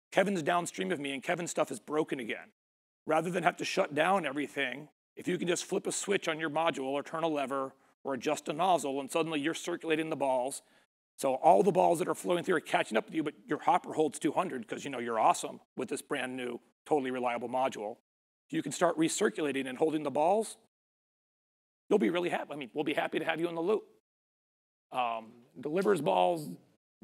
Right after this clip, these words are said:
know, receives balls without bouncing or spillage. If you can somehow have some way of dampening, 'cause, you know, someone's clever, like, uh, Neil has this nice little high drop that's dropping things out. If maybe someone's le-, technically it's legal to drop balls from six feet above the table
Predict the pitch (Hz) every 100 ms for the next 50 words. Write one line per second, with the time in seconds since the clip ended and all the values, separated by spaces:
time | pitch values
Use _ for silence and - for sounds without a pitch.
0 | 151 123 110 - - 208 156 165 185 180
1 | 170 160 135 165 160 - 156 - - 151
2 | 117 127 135 143 - 180 165 156 185 170
3 | 143 107 156 170 165 143 113 214 _ _
4 | _ - - - 123 - - 185 180 151
5 | - 202 135 120 131 120 156 131 127 190
6 | 208 135 151 139 139 165 160 - 151 123
7 | 180 175 123 135 113 _ _ _ _ _
8 | _ 127 - - 151 151 139 151 131 139
9 | 120 101 143 180 170 196 180 147 - _
10 | _ _ _ _ _ - 123 180 269 -
11 | 262 - 262 226 - 247 226 170 156 180
12 | 143 170 156 151 - - 185 160 165 147
13 | 135 170 147 139